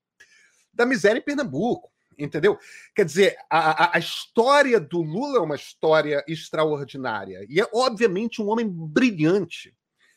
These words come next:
entendeu? Então, quando você junta essas coisas todas,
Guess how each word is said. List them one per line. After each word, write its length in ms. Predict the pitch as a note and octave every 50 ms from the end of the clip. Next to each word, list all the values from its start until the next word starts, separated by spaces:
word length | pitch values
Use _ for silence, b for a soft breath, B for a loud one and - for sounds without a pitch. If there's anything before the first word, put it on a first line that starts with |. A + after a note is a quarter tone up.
| _ _ _ _
entendeu? 380 | - D3 D3 - F3 E3 G3+ G3+ B B B B B B B B B B B B _ _ _ _ _ _ -
Então, 520 | G#3 B3+ B3+ - _ - - C#4+ D4+ D4
quando 300 | D4+ D4+ D#4 C4 C4+ A3
você 320 | A3+ C4 A#3+ - B3 G#3
junta 480 | D#3 B2+ C3+ D#3+ A#3+ C#4 C#4+ B3+ - A3+
essas 440 | F#3+ D#3+ - G3 E3+ D#3 - - -
coisas 720 | - - G#3 A3 A3+ G3+ C#3 B2+ D3 C3+ A#2+ - - - -
todas, 640 | G3+ A3+ B3 B3 G#3+ C#3 B2 C3+ B2+ A#2 - - -